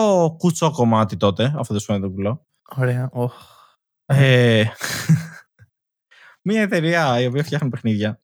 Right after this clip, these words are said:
Speaker 1: που από ό,τι κατάλαβα λέμε τις εταιρείες πλέον, η Activision, έχει δημιουργήσει ένα πρόγραμμα το οποίο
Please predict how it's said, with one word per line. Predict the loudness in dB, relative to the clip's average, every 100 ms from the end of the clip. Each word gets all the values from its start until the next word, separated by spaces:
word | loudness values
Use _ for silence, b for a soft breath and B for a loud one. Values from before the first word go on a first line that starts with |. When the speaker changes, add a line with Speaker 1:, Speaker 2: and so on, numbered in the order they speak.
| -4
Speaker 1:
που | -4 -2
από | -4 -2
ό,τι | 0
κατάλαβα | 2 4
λέμε | 4 2
τις | 0
εταιρείες | -6 -8 -6
πλέον, | -6 -6 -4
η | -2 -2
Activision, | -2 0 0 0 -2 -6 _ _ _ _ _ _ _ _ _ _ _ _
έχει | -4 -4 -2 -6 -6 _ _
δημιουργήσει | -4 0 2 2 0 -4 -2
ένα | 0 0
πρόγραμμα | 0 0 2 2 2 -2 -6 _ _ _ _ _
το | -2 0
οποίο | 0 0 2 2 0 -2 -8